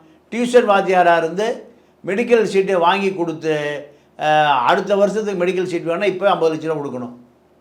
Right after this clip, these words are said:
வேந்தர் டி வி மதன், வேந்தர் டி வியினுடைய உரிமையாளர் தான் மதன்.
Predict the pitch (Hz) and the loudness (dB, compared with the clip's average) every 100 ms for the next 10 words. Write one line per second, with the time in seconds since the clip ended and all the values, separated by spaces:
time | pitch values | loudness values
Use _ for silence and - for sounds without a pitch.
0 | _ _ _ 101 196 240 233 226 220 190 | _ _ _ 2 6 6 6 4 2 0
1 | 202 190 202 165 151 165 165 139 156 214 | -4 -4 -4 -2 2 4 2 0 0 2
2 | 208 175 185 175 185 185 170 190 180 165 | 0 -2 -2 -2 -2 -6 -6 -4 0 0
3 | 151 190 226 - - 139 156 156 127 | 0 -4 -8 -12 -12 -4 0 0 -4